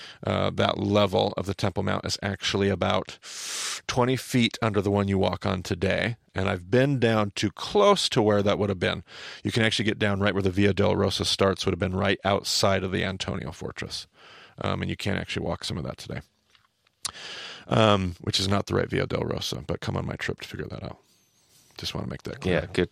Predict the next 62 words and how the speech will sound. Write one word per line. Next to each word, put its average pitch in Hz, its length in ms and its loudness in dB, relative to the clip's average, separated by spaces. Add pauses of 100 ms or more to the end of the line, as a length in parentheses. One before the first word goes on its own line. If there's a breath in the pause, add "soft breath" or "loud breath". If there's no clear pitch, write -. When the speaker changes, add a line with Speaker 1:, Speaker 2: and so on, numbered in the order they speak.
(100)
Speaker 2:
good 87 200 2
plug 85 220 2
for - 120 -6
the - 80 -8
trip. - 240 -8
Speaker 1:
There - 220 -8
you - 60 -8
go. 85 140 -6 (100)
All - 140 -6
right. - 140 -8
Speaker 2:
Come 120 140 2
on 127 80 6
the 117 60 4
trip 107 220 4
not 98 200 4
to 98 80 -4
see 101 180 4
the 90 140 4
Antonia 87 400 2
Fortress, 78 380 -2
but - 200 -4
to - 60 0
see 90 140 4
many, 85 440 2
many 80 260 2
other - 160 -4
things. - 220 -2
Speaker 1:
Yeah, 98 80 2
that's - 200 -4
right. 95 240 -2
That's 98 240 -2
correct. 95 420 -2
We 104 100 2
will 117 220 6
see 117 180 2
some 113 200 0
of 107 60 2
the 95 60 2
stones 107 340 0
from 90 140 -4
Herod's 101 340 0
palace. 127 560 4
I 98 40 2
will 110 120 4
say 95 200 0
that 101 200 0
much. 85 260 -8
All 123 120 0
right. 98 160 -2
All 80 80 -8
right. - 840 -10
Um, 123 520 6 (340 loud breath)
which - 140 -2
is 92 100 -2
the 98 80 2
right 123 280 6
place 104 240 2
for 92 120 -2
the 90 80 0
Via 90 220 0
Dolorosa, 87 720 -4
but - 140 -4